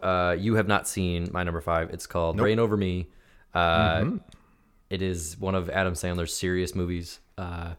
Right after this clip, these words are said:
Speaker 1: I saw this on a whim just because I was, I was big into Adam Sandler growing up, and I figured
Speaker 2: I
Speaker 1: anything
Speaker 2: was
Speaker 1: Adam
Speaker 2: too.
Speaker 1: Sandler does, anything he, I was like, "Anything he does is gonna work, period."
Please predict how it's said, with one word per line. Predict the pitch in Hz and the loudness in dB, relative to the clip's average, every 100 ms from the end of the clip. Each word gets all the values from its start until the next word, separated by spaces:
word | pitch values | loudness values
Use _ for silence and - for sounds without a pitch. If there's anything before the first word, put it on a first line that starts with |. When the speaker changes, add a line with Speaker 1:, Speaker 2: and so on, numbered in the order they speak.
| _ _ _ - _ _ - | _ _ _ -20 _ _ -2
Speaker 1:
I | 110 | 0
saw | - 127 | 4 4
this | 120 117 - - - - | 4 2 0 -6 -10 -4
on | 104 101 | -2 0
a | 92 | 0
whim | 80 87 101 110 98 87 85 - _ - | -2 -2 0 0 -2 -4 -8 -20 _ -12
just | 101 | -8
because | 113 107 101 87 | -4 0 0 0
I | 101 | 0
was, | 104 95 - - | 0 -2 -4 -2
I | |
was | 190 | -2
big | 87 - 123 123 101 | -2 -2 0 0 -2
into | - 101 87 | -4 -2 0
Adam | 95 87 | 0 -2
Sandler | - 98 90 80 | -2 -2 -2 -2
growing | 90 82 | -2 -2
up, | 80 - _ - | -4 -10 _ -8
and | 92 | -4
I | 92 | -4
figured | - 95 85 87 85 | -2 -2 0 -2 -2
Speaker 2:
I | 98 | -2
Speaker 1:
anything | 113 107 | 2 6
Speaker 2:
was | 98 | 6
Speaker 1:
Adam | 95 85 | 6 2
Speaker 2:
too. | - 185 | 6 10
Speaker 1:
Sandler | 160 85 | 10 6
does, | 90 87 80 78 - - _ _ _ _ - | 0 0 -2 -6 -12 -18 _ _ _ _ -4
anything | 127 156 190 | -2 2 2
he, | 175 - | 2 2
I | 120 | 4
was | 143 143 | 4 4
like, | 135 | 2
"Anything | 147 170 180 | 2 0 0
he | 160 | 0
does | 175 190 | 4 4
is | 143 | 2
gonna | 113 139 | 0 0
work, | 151 147 - | 0 -2 -4
period." | - 170 143 101 | -2 0 0 -2